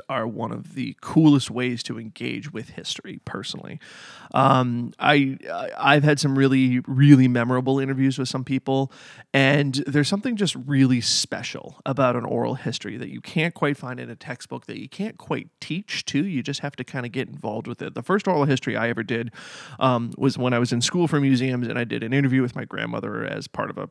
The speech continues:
project. And I learned more about my grandmother in that one hour that I did that interview than I had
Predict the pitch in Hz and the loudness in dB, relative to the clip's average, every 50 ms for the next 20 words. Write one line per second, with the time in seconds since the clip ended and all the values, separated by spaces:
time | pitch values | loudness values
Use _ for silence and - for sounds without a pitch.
0 | _ _ - - - - - - - - - - - - - 127 127 117 117 - | _ _ -10 -8 -8 -8 -8 -8 -14 -14 -14 -14 -14 -8 -6 -4 -4 -4 -4 -2
1 | - 131 147 175 185 185 185 180 165 139 127 135 135 139 139 139 135 135 127 117 | 2 2 4 4 4 2 2 2 0 0 0 0 2 4 4 4 4 2 0 -2
2 | 120 120 117 - 117 120 117 113 113 113 117 113 110 107 117 117 113 110 104 104 | -2 -4 -6 -6 -6 -8 -8 -8 -8 -8 -8 -8 -8 -8 -8 -8 -8 -8 -8 -6
3 | 123 127 127 131 127 - _ - 120 113 110 104 87 - - - 190 139 - _ | -2 0 0 0 0 -2 _ -8 -8 -6 -6 -6 -6 -6 -6 -6 -8 -8 -12 _
4 | _ _ _ _ - 135 135 139 117 113 107 117 123 120 - 120 - 123 123 123 | _ _ _ _ -10 -6 -2 -2 0 0 0 0 -2 -2 -4 -4 -2 -2 -2 -2
5 | 127 110 120 117 143 120 123 113 127 120 117 127 139 151 139 135 127 120 110 - | -2 -4 -6 -8 -6 -6 -6 -4 -4 -2 -2 0 4 4 4 4 2 -2 -14 -16
6 | - | -20